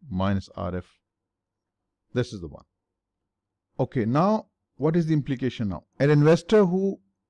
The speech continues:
chooses to take no risk, he will, uh, earn the risk-free rate, right? And the investor who is willing to take on risk,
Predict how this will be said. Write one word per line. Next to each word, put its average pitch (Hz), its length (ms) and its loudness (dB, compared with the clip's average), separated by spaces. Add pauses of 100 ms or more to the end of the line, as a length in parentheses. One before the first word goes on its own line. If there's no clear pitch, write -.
(580)
chooses 170 380 2
to 190 100 2
take 175 240 2 (380)
no 123 320 2
risk, 104 340 0 (1800)
he 160 200 2
will, 175 240 4 (240)
uh, 127 240 4 (140)
earn 156 220 2
the 147 120 6
risk-free 139 380 0
rate, 73 280 -10 (480)
right? 104 280 -4 (540)
And 147 140 -2
the 151 60 4
investor 151 400 2
who 170 180 6
is 139 100 0
willing 170 320 2
to 208 100 2
take 160 240 0
on 139 140 0
risk, 107 240 -4